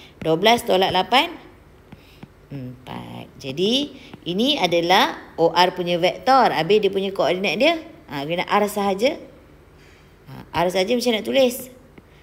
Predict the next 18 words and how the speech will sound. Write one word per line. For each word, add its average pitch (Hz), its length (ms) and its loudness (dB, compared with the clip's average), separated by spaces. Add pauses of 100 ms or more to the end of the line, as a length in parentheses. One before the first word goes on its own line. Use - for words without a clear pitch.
(220)
Sepuluh, 147 1120 0 (240)
empat. 120 960 -12 (160)
Pandai. 107 640 -14 (160)
See, 247 240 -10
simple 160 320 -16
je 117 80 -14
kan? 202 160 -8 (400)
Okey. - 480 -8 (1080)
Okey, - 160 -12
sekarang 208 240 0
tengok 185 240 -6
B 170 240 -2
pula. 139 240 -8 (160)
Okey, 123 160 -16
B. 135 60 -12 (580)
Apa 202 160 0
maksud 226 400 -2
ni? 160 240 -6